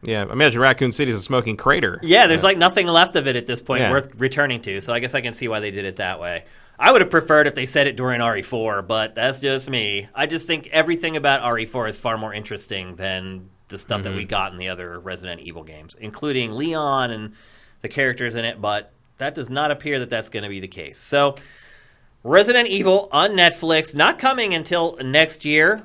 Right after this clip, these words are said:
Speaker 2: uh, so we're probably jumping the gun a little bit talking about it, but it's slow right now, and it's interesting to discuss what, uh, a serialized show might be based around this I P, 'cause we've never seen it. We've seen
Speaker 1: Mm-hmm.
Speaker 2: movies, we've never seen a serialized T V show based on Resident Evil. So,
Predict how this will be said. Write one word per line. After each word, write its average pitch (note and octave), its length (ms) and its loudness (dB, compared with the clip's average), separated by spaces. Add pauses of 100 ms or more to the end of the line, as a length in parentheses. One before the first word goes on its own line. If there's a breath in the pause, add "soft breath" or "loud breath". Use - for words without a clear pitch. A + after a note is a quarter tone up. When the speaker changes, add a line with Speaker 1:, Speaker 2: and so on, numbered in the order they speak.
Speaker 2:
uh, C3+ 160 0
so C#3 160 -4
we're C#3 100 -2
probably D#3+ 200 0
jumping D#3 320 -2
the C#3 80 -2
gun C#3+ 260 0
a C3+ 40 -2
little C3 180 0
bit C3+ 160 -4
talking C3+ 400 -2
about E3+ 260 -4
it, D#3+ 160 -8
but C3 160 0
it's B2 100 -6
slow D3+ 340 2
right B2+ 220 2
now, A2 460 -2
and C3 180 0
it's A#2+ 120 -6
interesting C3+ 540 -6
to G#2+ 100 -16
discuss B2+ 480 -4
what, A#2 440 0
uh, A2 300 -4 (320)
a A2 280 -10
serialized C3 560 -2
show C3+ 300 0
might B2 320 -4
be A2 400 -8 (300 soft breath)
based C3 260 -2
around B2+ 200 0
this A#2 120 -8
I A#2 120 -4
P, D#3 120 -8
'cause E3+ 140 -4
we've G3 120 2
never G#3 220 4
seen E3+ 220 -4
it. - 180 -12
We've G#2+ 120 -12
seen D3+ 180 -2
Speaker 1:
Mm-hmm. D#3+ 100 2
Speaker 2:
movies, F3 380 2 (300 soft breath)
we've B2 160 -6
never D3 300 2
seen C3+ 340 -6
a G2+ 100 -14
serialized A#2 520 -4
T A2+ 100 -10
V G2+ 120 -10
show F2 440 -6
based F#2+ 280 -8
on F2+ 360 -8
Resident F2+ 400 -10
Evil. C#2+ 260 -16
So, G#2+ 400 -4